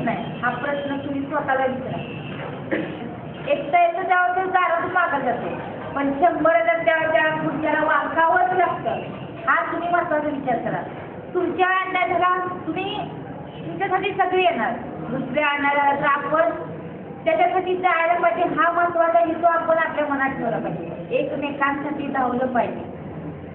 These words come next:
आज जी आपण जी साखळी जी आज जी कार्यकर्त्यांची जी साखळी जी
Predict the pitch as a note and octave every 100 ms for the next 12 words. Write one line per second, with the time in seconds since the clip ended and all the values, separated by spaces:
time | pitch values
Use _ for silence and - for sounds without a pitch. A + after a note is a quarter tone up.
0 | - B3 D#4 D#4 E4 F#4 - - C#4+ D#4
1 | E4 F4 - F#4 F4 E4+ F4 F4 F4+ E4
2 | E4+ D#4 E4 F4 E4 D#4+ D#4 D4+ D4 C4+
3 | - D4+ - D#4+ C4+ C4+ C4+